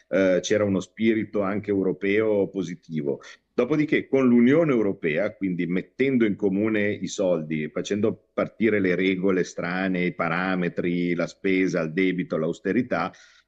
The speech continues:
a un certo punto ha cominciato a rendersi conto che quella che era un, un, una comunità di amici, eh, era diventata un condominio di persone che si odiano, cioè persone che mettevano il naso nei conti degli altri.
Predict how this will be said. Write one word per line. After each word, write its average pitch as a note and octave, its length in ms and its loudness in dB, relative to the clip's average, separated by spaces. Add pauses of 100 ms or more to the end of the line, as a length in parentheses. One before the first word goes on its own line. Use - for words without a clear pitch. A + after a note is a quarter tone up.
(200)
a - 20 4
un A2 80 2
certo A2+ 280 0
punto A2+ 300 2
ha G#2+ 60 0
cominciato F#2+ 640 2
a F2+ 80 2
rendersi F2+ 480 -2
conto F2+ 320 -2
che E2+ 180 -4
quella F#2+ 280 2
che - 140 0
era F#2 140 2
un, E2+ 320 -2
un, F2+ 760 0
una A2 160 2
comunità G#2+ 420 0
di A#2 140 0
amici, A2+ 480 0
eh, - 480 -8
era G2+ 360 2
diventata G2+ 440 -2
un G2 100 -2
condominio G2 560 0
di F#2+ 80 -2
persone E2+ 400 -6
che E2+ 140 -4
si E2+ 100 -6
odiano, D#2 500 0
cioè D#2 280 -2
persone G2 480 0
che F#2+ 260 0
mettevano F2+ 480 -2
il F2 80 -2
naso F#2 340 0
nei E2 200 -6
conti F#2+ 260 -2
degli G#2+ 240 2
altri. F#2+ 500 0